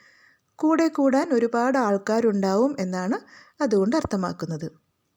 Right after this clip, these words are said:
അരിയെറിഞ്ഞാൽ ആയിരം കാക്ക എന്നതിന് കാക്കയുമായി ബന്ധപ്പെട്ട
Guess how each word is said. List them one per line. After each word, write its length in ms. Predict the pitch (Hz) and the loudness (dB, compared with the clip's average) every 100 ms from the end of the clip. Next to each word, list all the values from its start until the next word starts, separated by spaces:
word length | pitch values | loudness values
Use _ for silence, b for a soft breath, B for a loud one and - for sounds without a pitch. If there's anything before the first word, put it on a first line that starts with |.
| _ _ _ - | _ _ _ -8
അരിയെറിഞ്ഞാൽ 680 | 170 180 190 208 226 226 277 | -2 2 2 2 2 2 0
ആയിരം 420 | 269 185 180 202 214 | 0 -2 -2 -2 -2
കാക്ക 300 | 214 214 262 | -4 -2 -2
എന്നതിന് 480 | 247 190 170 208 466 b b b b b - | 0 0 -2 -2 -4 b b b b b -8
കാക്കയുമായി 760 | 180 170 175 202 240 240 240 285 | -6 -4 0 2 4 2 2 2
ബന്ധപ്പെട്ട 480 | 220 208 208 208 | 0 0 -2 -2